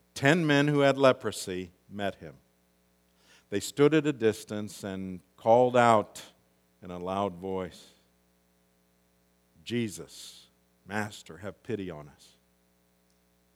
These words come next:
Now, I can't possibly do that justice here. Because if I did that justice, it would startle you.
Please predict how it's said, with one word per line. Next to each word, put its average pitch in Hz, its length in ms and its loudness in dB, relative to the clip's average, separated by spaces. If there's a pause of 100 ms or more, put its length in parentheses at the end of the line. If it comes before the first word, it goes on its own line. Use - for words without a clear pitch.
(580)
Now, 104 340 0 (1700)
I 113 140 -2
can't 113 320 -8
possibly 104 560 -6
do 101 180 -10
that 95 240 -6
justice 90 580 -16
here. 71 220 -20 (2750)
Because 110 320 -2
if 113 140 0
I 139 360 10 (220)
did 120 240 6
that 120 280 6
justice, 110 920 0 (1400)
it 110 140 -4
would 95 180 -12
startle 101 520 2
you. 82 220 -12